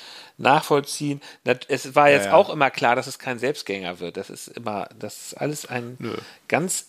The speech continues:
Speaker 1: enges Rennen. Selbst Bayern München ist, äh, führt die erste Liga nicht an. Also was, was willst du da, was willst du da machen?
Speaker 2: Ja, genau. Und, und, äh, also ich würd sagen, wir, wir rollen jetzt, das war jetzt der Startschuss, wir rollen jetzt das Feld von hinten auf und dann, äh,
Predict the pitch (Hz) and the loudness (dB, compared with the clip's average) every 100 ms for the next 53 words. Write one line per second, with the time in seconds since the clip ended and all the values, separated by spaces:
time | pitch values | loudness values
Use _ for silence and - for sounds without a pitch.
0 | - 160 185 175 131 123 165 170 107 156 | -4 2 2 2 -2 2 2 2 0 -4
1 | 220 - 117 151 233 - - 175 190 202 | -12 -10 0 0 0 -6 -4 -2 0 -2
2 | 262 302 - 117 - - - 127 123 - | -6 -8 -10 -10 -12 -12 -8 -8 -6 -6
3 | 139 127 - 123 - 117 113 113 98 95 | -4 -2 -2 -2 -4 -6 -6 -4 -4 -4
4 | - - 95 85 - 104 95 107 - - | -10 -12 -14 -14 -12 -10 -8 -10 -14 -18
5 | - _ - - - - _ - - 127 | -20 _ -20 -20 -20 -20 _ -16 -10 -6
6 | 131 135 120 107 110 101 110 - 117 104 | -4 -4 0 0 -2 -8 -16 -16 -12 -10
7 | 98 92 - - 156 110 135 127 101 123 | -10 -14 -12 4 6 8 6 4 2 0
8 | 147 143 147 156 151 165 180 190 170 165 | -4 -2 2 4 4 2 2 6 6 4
9 | 156 175 175 151 175 143 156 170 170 151 | 6 6 6 4 4 8 8 8 6 4
10 | - 143 147 - 135 123 123 - 139 - | 4 4 4 4 0 4 4 2 -6 -4
11 | 135 117 120 127 127 - 113 - 127 117 | -4 -2 0 0 -4 -8 -10 -4 0 0
12 | - 120 127 120 - 117 151 - 120 113 | -2 -10 -10 -10 -8 -6 -8 -6 -6 -6
13 | 113 110 - 101 101 | -6 -8 -2 0 0